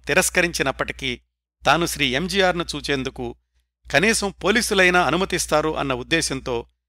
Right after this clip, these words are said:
విమానాశ్రయానికి వచ్చినట్లు ఆమె విమానాశ్రయంలో పత్రికల వారితో మాట్లాడుతూ పేర్కొన్నారు. ముఖ్యమంత్రి శ్రీ ఎంజీ రామచంద్రన్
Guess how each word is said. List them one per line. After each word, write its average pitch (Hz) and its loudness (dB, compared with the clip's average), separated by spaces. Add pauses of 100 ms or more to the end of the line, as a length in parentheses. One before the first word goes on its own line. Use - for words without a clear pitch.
(200)
విమానాశ్రయానికి 160 2
వచ్చినట్లు 139 -4 (140)
ఆమె 143 2
విమానాశ్రయంలో 151 -2
పత్రికల 156 -2
వారితో 131 -2
మాట్లాడుతూ 120 -4
పేర్కొన్నారు. 117 -2 (1160)
ముఖ్యమంత్రి 202 2
శ్రీ 160 2
ఎంజీ 180 0
రామచంద్రన్ 147 2